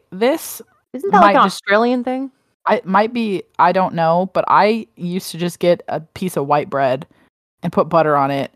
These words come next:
Speaker 1: and just sprinkle sugar on it, and it's bussin'.
Speaker 2: Interesting.
Speaker 1: Maybe
Speaker 2: I
Speaker 1: it's a
Speaker 2: would
Speaker 1: white
Speaker 2: try
Speaker 1: trash
Speaker 2: it.
Speaker 1: thing.
Speaker 2: It sounds like a, a good high thing to eat, you know? Um,
Speaker 1: Yeah.
Speaker 2: it reminds me of fairy bread. You know how, what that
Speaker 1: Ooh.
Speaker 2: is?
Speaker 1: Mm,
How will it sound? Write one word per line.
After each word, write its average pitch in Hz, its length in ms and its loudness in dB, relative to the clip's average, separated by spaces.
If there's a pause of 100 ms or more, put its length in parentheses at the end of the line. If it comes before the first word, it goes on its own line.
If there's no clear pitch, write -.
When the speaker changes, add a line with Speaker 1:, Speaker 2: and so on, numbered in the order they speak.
Speaker 1:
and 156 80 -4
just 147 200 -8
sprinkle 160 320 -6
sugar 143 280 -6
on - 160 -8
it, - 160 -10
and 165 140 -6
it's 170 100 -8 (140)
bussin'. - 380 -4 (840)
Speaker 2:
Interesting. 147 540 -10 (500)
Speaker 1:
Maybe 185 80 4
Speaker 2:
I - 40 6
Speaker 1:
it's - 20 6
a - 20 6
Speaker 2:
would 226 140 2
Speaker 1:
white 247 140 2
Speaker 2:
try 214 80 6
Speaker 1:
trash 175 200 4
Speaker 2:
it. 185 80 -4
Speaker 1:
thing. 160 260 -12 (220)
Speaker 2:
It 196 100 -2
sounds 214 300 2
like 202 200 2
a, 180 480 4
a 165 60 -4
good 170 200 0
high 151 600 -2 (160)
thing 139 460 -8
to - 140 -14
eat, 135 200 -8
you 143 80 -6
know? 139 240 -4 (340)
Um, 180 340 4
Speaker 1:
Yeah. 190 220 2 (500)
Speaker 2:
it 190 100 0
reminds 196 300 2
me 240 60 4
of 208 100 0
fairy 185 320 0
bread. 135 400 0 (500)
You 170 80 -6
know 165 120 0
how, 165 120 -2 (200)
what 160 100 -4
that 156 140 -2
Speaker 1:
Ooh. 165 80 -2
Speaker 2:
is? - 240 -16 (360)
Speaker 1:
Mm, 156 380 -6